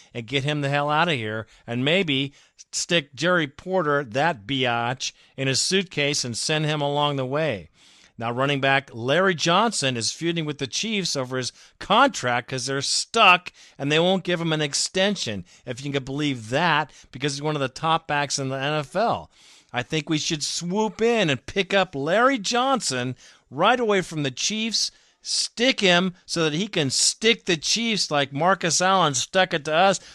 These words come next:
for all those years. That, I think, would be a great, <laughs> great, great thing. I think we could snag Gonzalez 'cause he's on,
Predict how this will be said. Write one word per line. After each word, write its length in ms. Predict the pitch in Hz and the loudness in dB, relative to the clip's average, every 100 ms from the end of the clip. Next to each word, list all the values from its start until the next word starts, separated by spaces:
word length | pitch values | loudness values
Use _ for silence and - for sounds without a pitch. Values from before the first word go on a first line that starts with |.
| - | -16
for 240 | - 139 | 0 4
all 200 | 139 131 | 6 4
those 340 | 127 123 107 | 2 -2 -2
years. 380 | 117 107 95 87 - - - | -2 -2 -4 -10 -14 -20 -16
That, 600 | 123 160 202 190 139 - | -2 4 6 6 2 -2
I 140 | 131 131 | -2 -2
think, 280 | - 131 | -4 -4
would 200 | 135 131 | -4 -4
be 240 | 120 135 170 | -4 2 4
a 80 | 131 | 4
great, 880 | 107 - 185 214 254 240 147 - - _ | -4 -8 -2 6 6 6 4 -2 -18 _
<laughs> 160 | _ - | _ -10
great, 840 | - 214 196 220 214 - 151 - _ - _ | -2 2 2 4 4 4 -4 -8 _ -20 _
great 520 | 151 170 190 190 185 | -4 0 2 2 -2
thing. 540 | 170 190 165 101 82 - _ _ _ _ | -2 0 0 -2 -8 -16 _ _ _ _
I 100 | 104 | -10
think 240 | 110 131 123 | -6 -4 -4
we 120 | 139 | -4
could 160 | 143 131 | -4 -6
snag 380 | - 156 165 | 2 2 4
Gonzalez 680 | 160 170 156 202 269 165 104 | 2 -2 2 4 6 4 0
'cause 180 | - 104 | -4 -6
he's 180 | 143 151 | -4 0
on, 220 | 170 165 | 0 -2